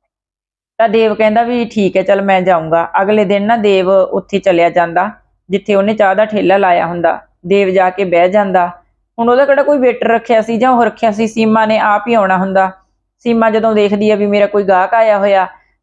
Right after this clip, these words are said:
ਤਾਂ ਕੋਲ ਜਾਂਦੀ ਆ ਤੇ ਕਹਿੰਦੀ ਆ, "ਸਾਹਿਬ, ਆਪ ਕਿਆ ਲਓਗੇ,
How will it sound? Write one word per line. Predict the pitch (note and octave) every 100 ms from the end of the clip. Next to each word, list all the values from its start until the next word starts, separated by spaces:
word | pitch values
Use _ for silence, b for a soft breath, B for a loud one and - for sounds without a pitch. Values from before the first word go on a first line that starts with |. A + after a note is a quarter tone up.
| A#3
ਤਾਂ |
ਕੋਲ | A#3 A#3+ A3+
ਜਾਂਦੀ | G#3 G#3 G3 F#3+ - F#3+ F#3+
ਆ | F#3
ਤੇ | F#3 G#3 G3+ F#3+
ਕਹਿੰਦੀ | G3+ G3+ A3+
ਆ, | A#3
"ਸਾਹਿਬ, | A#3 G3+ A#3
ਆਪ | A#3+ A3+ G#3 -
ਕਿਆ | G3+ G#3+
ਲਓਗੇ, | A3 F#3+ F#3 F#3